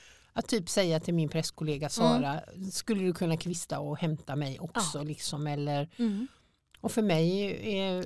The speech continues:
Speaker 1: det, det kanske i början är lite sådär att man inte klarar sig själv, liksom,
Speaker 2: Ja.
Speaker 1: eller att man inte kunde ta sin cykel, eller
Speaker 2: Mm.
Speaker 1: utan att man verkligen behövde det.
Speaker 2: Ja.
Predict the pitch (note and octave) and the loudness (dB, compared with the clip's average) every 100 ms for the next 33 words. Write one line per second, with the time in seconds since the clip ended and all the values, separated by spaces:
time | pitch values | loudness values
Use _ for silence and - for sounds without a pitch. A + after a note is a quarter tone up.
0 | - G#3+ A#3+ G3 E3+ F3+ G#3 A#3 F3+ F#3 | -6 -2 2 2 2 -2 -2 0 2 0
1 | E3+ G3+ F3 C4+ C#4+ C#3 D3 A#3+ C4 F#3+ | 2 2 4 4 4 0 -2 -2 -2 -4
2 | F3 - - G3+ E3 E3 G3 G#3 - D#3+ | -6 -6 0 2 2 2 2 0 0 0
3 | - F3 - D#3 B3+ C4 D#3+ E3+ A3 C4+ | 0 -2 0 0 2 2 0 2 4 4
4 | F3 F3 F#3 F#3 F3+ D#3+ E3 D#3 E3 E3 | 2 0 -2 -2 0 0 0 0 0 0
5 | E3+ - _ A3+ A#3+ A3+ A#3+ B3+ G3 F#3+ | -2 -4 _ -2 0 2 4 4 4 0
6 | G3 F#3 F3+ F3 E3 E3+ D#3 F3 A#3+ D#3+ | 0 0 0 2 4 4 2 0 0 0
7 | - B3+ | -2 -4